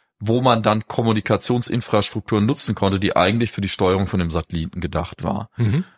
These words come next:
Speaker 1: Und was dann gemacht wurde, ist, man hat normale administrative Commands genutzt, die eigentlich gedacht sind für Fehlerbehebung, Fehlersuch, für
Speaker 2: Mhm.
Speaker 1: Updates und so weiter und hat dann auf den Modems der Nutzer Speicher überschrieben.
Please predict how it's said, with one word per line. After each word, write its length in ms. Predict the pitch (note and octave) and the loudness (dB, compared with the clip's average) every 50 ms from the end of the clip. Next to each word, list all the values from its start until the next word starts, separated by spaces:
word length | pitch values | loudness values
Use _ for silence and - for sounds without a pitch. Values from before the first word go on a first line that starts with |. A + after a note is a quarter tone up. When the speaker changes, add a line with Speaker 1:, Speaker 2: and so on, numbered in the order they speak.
| _ _ _ _ | _ _ _ _
Speaker 1:
Und 420 | - G2+ F#2+ F#2+ G2 G2 - - - | 0 2 2 2 0 -2 -4 -8 -4
was 200 | - G#2 G#2 - | -2 -2 0 2
dann 200 | - D3 E4 D#4 | 0 0 2 2
gemacht 400 | G#3 C3+ A2+ G2 F#2 - - - | 0 0 2 2 0 0 -2 -2
wurde, 180 | G#2+ G#2+ G#2+ - | 0 0 2 2
ist, 200 | - - - - | 0 0 0 0
man 140 | A2 G2 | 0 2
hat 180 | G2+ G#2 - - | 2 0 0 0
normale 600 | A2 G2+ F#2+ F#2+ F#2+ G2+ A#2+ D3 D#3+ E3+ F3+ - | 0 0 2 4 4 4 4 4 4 2 0 0
administrative 800 | - A#2+ - - C3 B2 A#2 - - - G#2 - - B2 A2+ G#2+ | -2 -4 -2 -2 -2 0 0 0 -2 -4 -4 -2 -2 -2 -2 -2
Commands 680 | - - G2+ F2+ F2 E2+ F2+ F2+ G#2 B2 C3 - - - | -2 -2 -2 -2 0 2 2 2 2 2 0 -2 -4 -2
genutzt, 600 | - F2 E2 F2 G2+ - - - - - - - - _ _ _ _ _ _ _ _ _ - | -2 -2 0 0 0 -2 -2 -4 -6 -6 -8 -16 -20 _ _ _ _ _ _ _ _ _ -4
die 240 | A2 A2 - - - | -2 -2 -2 0 0
eigentlich 640 | - - D3 E3+ E3+ D#3+ C#3 A#2+ A2 A2 - - | 0 2 2 0 0 -2 -4 -2 -4 -4 -4 -4
gedacht 420 | - G2 - - A2 B2 - - | -8 0 0 2 2 0 -4 -6
sind 300 | - - A#2+ A#2 A2+ A2 | -4 0 0 2 2 0
für 380 | - - - - G#2+ G#2+ G#2 G#2 | -2 -4 -2 2 4 4 4 4
Fehlerbehebung, 1120 | - - - - G2 G2+ G2+ G2+ F#2 F#2 F#2 F#2+ F2+ - - F#2 F2+ F#2 F2+ F2+ F#2 F#2 | 0 -6 -2 0 2 4 4 4 2 2 0 -2 -2 -2 -2 -2 -2 -2 -2 -2 -4 -6
Fehlersuch, 760 | - - F#2+ F#2 F2+ F2+ F2+ F2+ - G2 G2 G2 G2+ - - | -4 -2 0 2 2 2 2 0 -2 -4 -4 -4 -6 -6 -6
für 200 | - B2+ B2 C#3 | -2 0 0 2
Speaker 2:
Mhm. 60 | D3+ | 2
Speaker 1:
Updates 500 | - A2 A#2 - _ A2 G2+ F#2+ G2 - | 2 0 0 -2 _ 0 0 0 0 -2
und 180 | - - G2+ F#2+ | -6 -6 -6 -4
so 180 | - G2+ F#2+ F2+ | -2 -2 0 2
weiter 480 | F2+ F2+ F#2+ G#2 - - A#2 G#2 - - - - - - - _ | 2 2 2 0 0 0 -2 -2 -2 -6 -14 -20 -20 -20 -20 _
und 160 | - G#2+ G#2+ | -2 0 2
hat 240 | A#2 A#2 - _ - | 2 0 0 _ 0
dann 220 | C3+ D3+ G3+ G#3 | 0 0 0 2
auf 200 | - B2 B2 - | 0 0 0 0
den 240 | - A#2+ G#2+ G2+ G#2 | -2 0 0 0 0
Modems 800 | A2 C3 F3 A#3 F3 A#2 F#2 F2+ F2+ F#2 F#2+ - - - - - _ | 0 0 0 0 0 0 0 0 0 -2 -2 -2 -4 -6 -8 -10 _
der 120 | - G2+ F#2 | -2 0 0
Nutzer 520 | F#2+ A#2+ D3+ - - - A2+ A2 A#2+ - - _ _ _ | 0 -2 -2 -4 -2 0 2 2 0 -2 -6 _ _ _
Speicher 340 | - - - F#2 F2 F2+ - | -14 -6 -4 -4 -4 -4 -6
überschrieben. 580 | - - - - - - - F#2 E2 D#2 F#2+ | -8 -8 -8 -8 -8 -12 -12 -10 -10 -10 -10